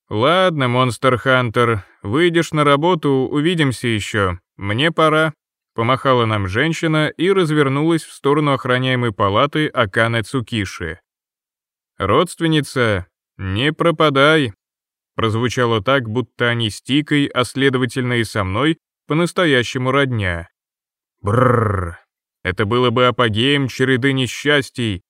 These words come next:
проблемой намного страшнее падения с квадроцикла или любого проклятия. Следующий этап великого плана возвращения к относительно спокойной жизни — школа.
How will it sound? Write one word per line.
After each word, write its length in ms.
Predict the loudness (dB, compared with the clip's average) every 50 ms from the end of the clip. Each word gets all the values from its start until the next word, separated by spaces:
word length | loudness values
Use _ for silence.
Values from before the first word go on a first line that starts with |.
| _ _ _
проблемой 680 | 0 0 2 2 2 0 2 2 2 2 2 0 0 0
намного 480 | 0 0 -2 -2 0 -2 -2 -2 -4
страшнее 680 | -6 -6 -2 -2 -2 -2 -2 -2 -2 0 0 0 -2
падения 520 | 0 0 -2 0 0 0 0 0 0 -2 -2
с 60 | -4
квадроцикла 1000 | -4 -4 -4 -2 0 0 0 0 0 0 -2 -2 -2 -2 -2 0 0 0 -2 -4 _ _ _
или 220 | -4 0 0 2
любого 540 | 2 2 0 -2 0 0 0 0 0 0 -2
проклятия. 880 | -2 0 0 0 0 0 -2 0 0 0 -2 -4 -8 -8 -8 -8 -8 -12 _ _ _ _ _ _ _ _ _ _ _ _ _ _ _ _ _ _ _
Следующий 840 | -20 -12 -8 -6 -2 -2 -2 0 0 0 0 -2 0 0 0 0
этап 320 | 0 0 0 0 0 -2 -4
великого 560 | -2 0 0 2 0 0 0 0 0 0 -2
плана 360 | 0 0 2 2 2 2 0
возвращения 840 | 0 0 0 0 0 0 0 0 0 0 0 0 0 0 0 -2
к 100 | -2 -2
относительно 800 | -4 -4 -2 -2 -2 -2 0 0 0 -2 0 0 -4 -2 -2 -4
спокойной 640 | -4 -2 -4 -4 -2 0 0 0 0 0 0 -2
жизни — 600 | 0 0 2 2 2 2 0 0 2 2 2 0 -2 _ _ _ _ _ _ _ _ _
школа. 640 | _ -18 -18 -6 -2 0 2 2 2 0 -2 -4 -8